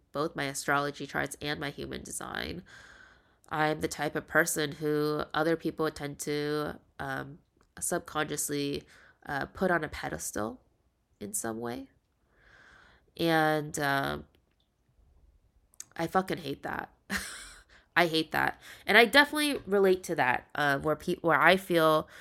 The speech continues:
I'm often put in a position where, like, people think I'm not, I'm not, and I'm not bragging on myself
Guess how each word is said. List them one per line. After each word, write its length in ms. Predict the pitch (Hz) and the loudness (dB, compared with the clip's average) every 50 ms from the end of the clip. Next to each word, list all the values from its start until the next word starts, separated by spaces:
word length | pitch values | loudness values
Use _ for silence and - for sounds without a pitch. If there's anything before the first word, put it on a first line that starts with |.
| - - - - - | -20 -20 -18 -8 -2
I'm 160 | - 175 - - | -2 0 2 4
often 440 | 170 160 165 165 - - 151 143 147 | 6 6 6 4 4 0 0 0 0
put 200 | - - 175 - | 0 -2 0 0
in 100 | 147 160 | 0 0
a 60 | 160 | -2
position 440 | - - 160 160 156 156 - 170 165 | -2 -4 -4 -4 -2 -2 0 0 2
where, 120 | 165 165 | 2 4
like, 200 | 165 170 170 170 | 4 4 2 0
people 280 | - - 285 277 196 165 | -2 -6 -4 -2 -2 -4
think 260 | - - 151 147 - | -2 -2 -4 -2 0
I'm 380 | 170 175 180 185 185 185 196 - - - - | 0 2 2 2 0 -2 -6 -14 -16 -8 -6
not, 160 | 170 175 - - | -6 -6 -6 -8
I'm 100 | - 151 | -10 -6
not, 180 | 160 165 - - _ - | -4 -4 -4 -6 _ 0
and 100 | 165 160 | 2 2
I'm 140 | 151 151 | 2 6
not 260 | 147 165 160 - - - | 6 6 6 6 4 2
bragging 320 | 147 139 143 151 139 143 | 2 2 2 2 -2 -8
on 80 | 139 139 | -6 -6
myself 300 | 135 139 - 143 139 | -6 -6 -6 -6 -6